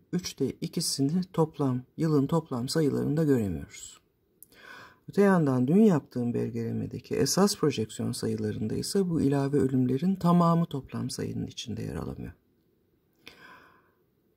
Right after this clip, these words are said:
Yani hesabı benim dün yaptığım gibi doğru bir projeksiyon üzerinden de yapsanız,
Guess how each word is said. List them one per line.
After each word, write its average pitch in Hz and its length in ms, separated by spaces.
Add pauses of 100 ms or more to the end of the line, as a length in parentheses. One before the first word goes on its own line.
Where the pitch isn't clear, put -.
(380)
Yani 180 420
hesabı 160 500
benim 175 280
dün 170 160
yaptığım 147 500
gibi 127 260
doğru 160 300
bir 139 100
projeksiyon 127 540
üzerinden 180 600
de 170 60
yapsanız, 170 640